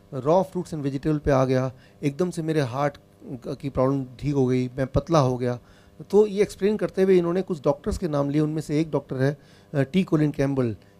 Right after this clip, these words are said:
chief scientist of China study, एक और doctor हैं Colville एजेस्टीन, जिनके नाम उन्होंने लिए। मुझे मौका मिला उन सारे doctors से मिलने का, उनसे training लेने का। तो मैंने उनसे training लिया,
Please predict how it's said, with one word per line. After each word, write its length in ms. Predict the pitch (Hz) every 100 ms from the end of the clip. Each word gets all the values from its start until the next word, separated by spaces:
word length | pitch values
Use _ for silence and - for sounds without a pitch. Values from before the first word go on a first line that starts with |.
| -
chief 240 | 165 -
scientist 360 | 147 143 143 151
of 100 | 131
China 280 | 131 123
study, 240 | - 117 107 - - -
एक 120 | 147 190
और 120 | 185
doctor 280 | 151 - 151
हैं 120 | 156
Colville 420 | - 151 160 160
एजेस्टीन, 580 | 143 147 - 151 123 98 117
जिनके 240 | 151 170
नाम 220 | 156 160
उन्होंने 240 | 156 143 135
लिए। 280 | 123 131 127 - - -
मुझे 180 | 156 180
मौका 300 | 170 170 208
मिला 180 | 196 190
उन 180 | 175 180
सारे 200 | 165 165
doctors 380 | 147 - 170
से 140 | - 170
मिलने 340 | 139 147 190
का, 320 | 185 185 208 - _ _ _ -
उनसे 220 | 156 160
training 380 | - 151 160 160
लेने 240 | 135 131
का। 280 | 120 110 101 - - _ _ -
तो 100 | 180
मैंने 240 | 180 214
उनसे 260 | 254 226 226
training 400 | 220 170 170 165
लिया, 260 | 139 139